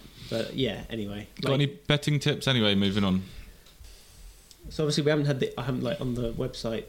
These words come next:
Speaker 1: we haven't seen the odds yet for some of the players, but two or three I wrote down were Bubba. Bubba's playing really well at the moment.
Speaker 2: Yes, Bubba was, let me have a look, he was sixth last week.
Speaker 1: Yeah.
Speaker 2: One of his best results in a,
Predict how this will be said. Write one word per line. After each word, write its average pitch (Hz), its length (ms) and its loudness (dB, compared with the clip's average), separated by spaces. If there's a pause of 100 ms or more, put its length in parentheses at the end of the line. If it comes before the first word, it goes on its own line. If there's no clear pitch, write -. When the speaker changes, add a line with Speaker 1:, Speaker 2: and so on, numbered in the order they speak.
Speaker 1:
we 123 80 -4
haven't 131 160 -2
seen 120 180 -2
the 113 120 2
odds 117 260 0
yet 90 180 -2
for - 60 -12
some 107 160 -4
of 95 40 -4
the 98 60 -8
players, 95 400 -8
but - 160 -12 (340)
two 143 240 0
or 127 40 4
three 139 180 0
I 117 60 0
wrote 113 240 -2
down 110 240 -2
were 107 80 -2
Bubba. 143 480 2 (100)
Bubba's 127 260 2
playing 120 280 0
really 120 120 0
well 117 140 2
at 113 60 0
the 104 60 -2
moment. 113 360 0 (480)
Speaker 2:
Yes, 117 400 0 (120)
Bubba 117 440 4
was, 107 400 4
let 107 140 4
me 104 100 6
have 104 120 4
a 101 40 4
look, 107 220 2
he 110 160 4
was 101 180 4
sixth - 380 -2
last 76 280 0
week. 90 300 0 (260)
Speaker 1:
Yeah. 123 120 -2
Speaker 2:
One 117 80 4
of 110 60 2
his 104 120 2
best - 300 0
results 101 380 2
in 95 100 4
a, 82 60 0